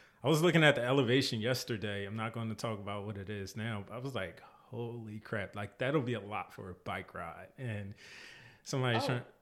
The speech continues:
Speaker 1: yeah, it was, it was quite a bit. So
Speaker 2: Oh.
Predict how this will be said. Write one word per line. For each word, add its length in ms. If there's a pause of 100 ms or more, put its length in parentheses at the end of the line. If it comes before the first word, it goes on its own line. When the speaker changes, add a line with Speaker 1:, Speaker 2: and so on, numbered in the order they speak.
(120)
Speaker 1:
yeah, 360 (360)
it 80
was, 340
it 100
was 280
quite 200
a 60
bit. 240
So 380 (320)
Speaker 2:
Oh. 260